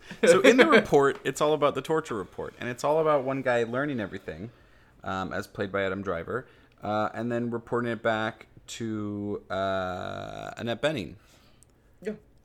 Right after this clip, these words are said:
Speaker 1: Um,
Speaker 2: You know what's
Speaker 1: and,
Speaker 2: funny about
Speaker 1: and
Speaker 2: this?
Speaker 1: it's,
Speaker 2: Oh.
Speaker 1: it's pretty good. I liked it a lot. Actually, I liked it more than you did.
Speaker 2: I was gonna say, that's the funny part about this, is, like, I was the one who was excited for this movie, and you're like, "Eh, it's gonna be fine." And then, like, we both watched it, and I was like,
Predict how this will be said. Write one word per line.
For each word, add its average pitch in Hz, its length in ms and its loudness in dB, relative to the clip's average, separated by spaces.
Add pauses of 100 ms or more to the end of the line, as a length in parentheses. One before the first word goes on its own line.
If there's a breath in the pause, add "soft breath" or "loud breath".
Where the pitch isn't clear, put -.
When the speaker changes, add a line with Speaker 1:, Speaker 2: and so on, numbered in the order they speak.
Speaker 1:
Um, 104 580 -8 (1000 loud breath)
Speaker 2:
You 127 80 -4
know 131 100 -2
what's - 40 4
Speaker 1:
and, 131 100 0
Speaker 2:
funny 165 180 -2
about 143 80 2
Speaker 1:
and 147 120 2
Speaker 2:
this? 170 100 -8
Speaker 1:
it's, 151 240 -4
Speaker 2:
Oh. 123 100 -6
Speaker 1:
it's 170 160 -8
pretty 330 240 -4
good. 175 380 0 (480)
I 139 100 0
liked 147 340 -2
it 151 80 0
a 143 60 -4
lot. 113 300 -2
Actually, 131 380 -4
I 120 40 0
liked 127 220 -2
it 160 80 -6
more 127 120 -2
than 107 140 -4
you 104 140 -4
did. 80 260 -10 (420 soft breath)
Speaker 2:
I 180 100 4
was 247 100 2
gonna 247 100 0
say, 233 160 -4
that's 196 180 0
the 320 100 -10
funny 233 200 -4
part 175 200 -2
about 107 180 -2
this, 117 160 -6
is, 127 140 -8
like, 117 260 -4
I 160 240 0
was 233 220 -6
the 202 80 -4
one 160 160 -2
who 165 100 -8
was 131 120 -6
excited 123 340 -2
for 156 80 -6
this 151 160 -6
movie, 151 260 -6
and 139 100 -6
you're 127 120 -2
like, 123 180 -2
"Eh, 151 220 -6
it's 147 120 -8
gonna 160 140 -10
be 113 80 -6
fine." 98 560 -12
And 143 180 -6
then, 185 140 -6
like, 208 160 -4
we 214 80 -4
both 196 300 0
watched 131 320 -2
it, 98 180 -6
and 151 100 -6
I 170 100 0
was 175 100 -6
like, 175 180 -4